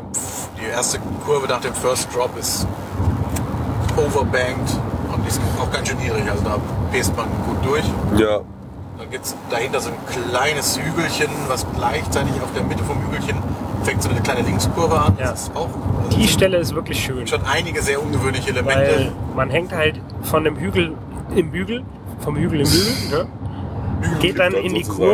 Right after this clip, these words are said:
Speaker 3: Kurve und dann fährt man eine Kurve, während man noch im Bügel hängt. Das ist schon echt abgefahren.
Speaker 2: Ja, und man fährt auch so über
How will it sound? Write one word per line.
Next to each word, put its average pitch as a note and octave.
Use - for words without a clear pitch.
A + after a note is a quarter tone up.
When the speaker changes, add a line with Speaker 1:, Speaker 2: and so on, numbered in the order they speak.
Speaker 3:
Kurve B3+
und F#3+
dann F3+
fährt F3+
man F3
eine F3+
Kurve, F#3
während F3+
man E3+
noch D#3+
im E3
Bügel D3
hängt. A#2+
Das -
ist C3+
schon C3+
echt C3
abgefahren. A2
Speaker 2:
Ja, A2+
und G#2+
man G#2
fährt D3+
auch C3
so A#2+
über A2